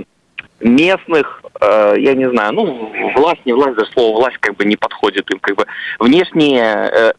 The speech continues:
скажем так, местные внешние исполнители, ставленники, полная бесхребетность. Вот я вам могу сказать такую вещь, э, это не так, может быть, ну как, это афишировалось, но, опять же, не, не так резонансно.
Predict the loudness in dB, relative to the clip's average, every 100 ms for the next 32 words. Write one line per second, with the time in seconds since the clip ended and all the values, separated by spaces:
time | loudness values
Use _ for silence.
0 | _ -6 -4 -2 -4 -6 _ _ _ 2
1 | 4 2 -2 0 2 2 -2 0 2 2
2 | 0 0 0 0 -2 -2 0 0 0 -2
3 | -2 -6 _ -2 -2 0 -2 -2 -2 -4
4 | -4 -18 _ -2 2 2 0 -2 -2 -6
5 | -6 -2 0 2 0 -2 -10 _ -20 -18
6 | -4 -2 -2 -12 -6 0 0 2 0 0
7 | -2 -2 -2 -2 -2 2 4 2 0 -4
8 | 0 2 2 2 2 -2 -2 -2 0 -2
9 | -2 -4 -2 -4 -4 -4 -4 -4 -2 -2
10 | -2 -2 -2 -2 -4 0 2 2 2 2
11 | 0 0 2 0 0 -2 0 0 4 6
12 | 6 4 2 -2 -2 -2 -2 -2 -4 -6